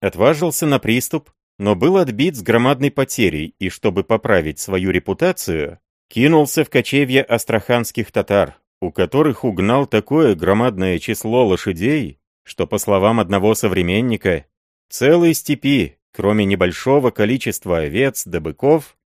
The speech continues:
не осталось ни одной животины. Так как подобные попытки могли повториться, то Екатерина приказала перевести на Терек еще часть волжских казаков,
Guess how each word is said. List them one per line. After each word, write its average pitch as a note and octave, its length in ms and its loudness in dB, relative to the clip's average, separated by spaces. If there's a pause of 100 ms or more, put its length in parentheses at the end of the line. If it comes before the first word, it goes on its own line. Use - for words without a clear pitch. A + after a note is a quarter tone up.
(120)
не F#2+ 120 -2
осталось C#3 680 2
ни C#3 100 0
одной B2+ 400 0
животины. G#2 720 -2 (480)
Так G#2+ 200 2
как - 240 0
подобные G2+ 500 2
попытки - 480 -4
могли F2+ 340 -4
повториться, A2 760 -2
то - 220 -4
Екатерина B2+ 640 -2
приказала F3 580 0
перевести D3 560 0
на D#3 120 0
Терек D#3+ 360 0
еще C3+ 480 -2
часть C3 380 -2
волжских A#2 600 -2
казаков, B2 600 0